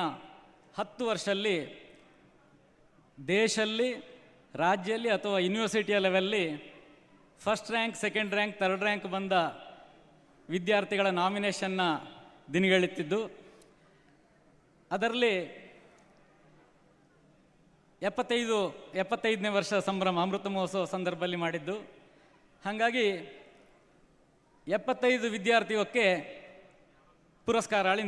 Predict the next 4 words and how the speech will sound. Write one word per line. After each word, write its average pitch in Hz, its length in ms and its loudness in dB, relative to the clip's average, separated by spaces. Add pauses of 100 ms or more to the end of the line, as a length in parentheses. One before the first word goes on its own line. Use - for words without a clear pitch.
ನಿರ್ಧಾರ 185 260 2 (100)
ಮಾಡಿತ್ತಿದ್ದು, 175 460 -2 (1500)
ಆ 170 80 -2 (140)
ಎಪ್ಪತ್ತೈದುದೇ 269 680 4